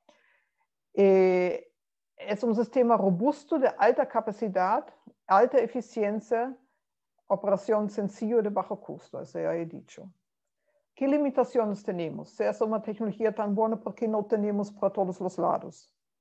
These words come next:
En verdad, falta difusión de buenas experiencias y diseños adaptados al clima cálido. Y en esto, por ejemplo, la enacal en Nicaragua es,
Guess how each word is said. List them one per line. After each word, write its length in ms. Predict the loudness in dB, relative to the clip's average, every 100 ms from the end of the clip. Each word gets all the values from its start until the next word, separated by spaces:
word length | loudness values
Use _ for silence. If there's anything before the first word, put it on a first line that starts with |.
| _ _ _ _ _ _ _ -2
En 80 | 4
verdad, 300 | 6 6 2
falta 380 | 4 6 6
difusión 460 | 4 2 0 0 0
de 60 | 2
buenas 340 | 2 0 0
experiencias 720 | -4 -4 -2 0 -2 -2 -6
y 80 | -6
diseños 600 | -4 -2 0 0 -2 -2
adaptados 640 | 0 2 0 2 0 0 -4
al 160 | -6
clima 340 | -6 -6 -4 -4
cálido. 640 | -4 -4 -4 -4 -6 -8 _ _ _ _ _
Y 100 | 2
en 100 | 2
esto, 300 | 2 0 0
por 160 | 0 0
ejemplo, 560 | 2 0 0 -2 -2 0
la 200 | 2 4
enacal 440 | 2 0 2 4
en 100 | 4
Nicaragua 800 | 0 -2 0 2 4 4 4 2
es, 400 | 0 -8 -14 -20